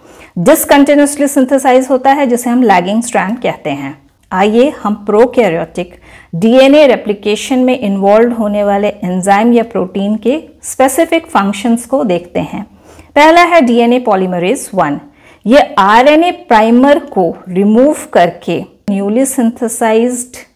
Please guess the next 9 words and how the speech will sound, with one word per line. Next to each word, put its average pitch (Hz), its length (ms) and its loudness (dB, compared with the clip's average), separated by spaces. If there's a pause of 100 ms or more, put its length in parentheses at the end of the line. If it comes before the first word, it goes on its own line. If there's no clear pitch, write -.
(240)
डीएनए 240 480 2
से 254 180 2
इसे 247 380 0
रिप्लेस 233 580 2
करता - 340 -10
है। - 240 -14 (120)
डीएनए 311 400 4
polymerase 302 600 2
टू 320 180 -4